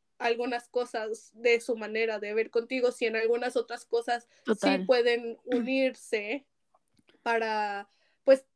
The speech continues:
Speaker 1: para justamente los objetivos, ¿no? que, que queremos lograr como en,
Speaker 2: Ujú.
Speaker 1: a nivel, a nivel sistema. Eh, pues, Mar, te agradezco de nuevo muchísimo por,
Speaker 2: Ay,
Speaker 1: por esta
Speaker 2: gracias por
Speaker 1: plática.
Speaker 2: invitarme. <laughs>
Speaker 1: No,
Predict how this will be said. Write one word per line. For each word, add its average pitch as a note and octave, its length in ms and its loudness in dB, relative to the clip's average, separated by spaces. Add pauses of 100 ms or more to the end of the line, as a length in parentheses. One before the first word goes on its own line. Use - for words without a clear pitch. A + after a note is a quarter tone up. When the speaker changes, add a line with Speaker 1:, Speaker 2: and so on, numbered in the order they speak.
(100)
Speaker 1:
para B3 180 0
justamente B3+ 720 -10
los A3 240 -6
objetivos, A3+ 560 -10
¿no? A#3+ 200 -8
que, - 360 -10
que G3+ 120 -4
queremos G#3+ 560 -2
lograr G#3 440 0
como F#3+ 380 -10 (400)
en, B3+ 160 8
Speaker 2:
Ujú. A3 500 4 (240)
Speaker 1:
a A3+ 140 -2
nivel, A3 520 6
a A3+ 120 0
nivel G#3+ 320 0
sistema. G#3 680 -8 (560)
Eh, B3+ 520 6
pues, C4 340 2 (600)
Mar, C4 280 -2
te C4 120 -2
agradezco B3+ 600 0
de A#3+ 120 -8
nuevo A#3 240 -4
muchísimo B3 720 -6 (140)
por, A3+ 200 -4
Speaker 2:
Ay, A#3 260 4
Speaker 1:
por A#3 100 2
esta C4+ 140 4
Speaker 2:
gracias C#4 200 0
por - 0 -
Speaker 1:
plática. B3 300 2
Speaker 2:
invitarme. A#3 800 4
<laughs> C#4+ 680 8
Speaker 1:
No, B3 220 2